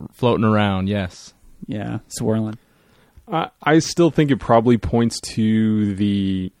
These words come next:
Speaker 3: fetches being in the actual upcoming set, not, uh, okay, Khans
Speaker 2: Okay.
Speaker 3: of Tarkir,
Speaker 1: Right.
Speaker 2: Okay.
Speaker 3: not, uh, the core set. Um, but, you know, I don't know. Ob Nixilis, uh, before, where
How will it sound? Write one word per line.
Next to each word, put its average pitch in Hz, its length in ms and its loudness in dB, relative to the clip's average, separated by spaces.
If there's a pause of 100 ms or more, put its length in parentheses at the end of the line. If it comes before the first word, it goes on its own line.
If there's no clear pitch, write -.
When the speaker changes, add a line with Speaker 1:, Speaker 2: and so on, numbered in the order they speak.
(140)
Speaker 3:
fetches 110 480 2
being 104 220 -2
in 98 80 -2
the 98 100 -2
actual 98 720 -2
upcoming 110 520 -2
set, 190 360 -4 (960)
not, 107 560 0 (200)
uh, 123 180 0
okay, 104 360 0
Khans 120 380 2 (100)
Speaker 2:
Okay. - 40 4
Speaker 3:
of 101 200 0
Tarkir, 110 600 0 (320)
Speaker 1:
Right. 98 240 -4
Speaker 2:
Okay. 113 260 -4
Speaker 3:
not, 117 720 2 (400)
uh, 104 240 0
the 95 120 -4
core 113 260 0
set. 170 320 -6 (920)
Um, 104 420 0 (140)
but, 117 420 2
you 127 80 4
know, 120 100 8
I 113 80 8
don't 113 140 6
know. 95 160 -4 (580)
Ob 131 160 4
Nixilis, 147 480 2 (800)
uh, 117 220 4
before, 123 640 2
where 110 380 4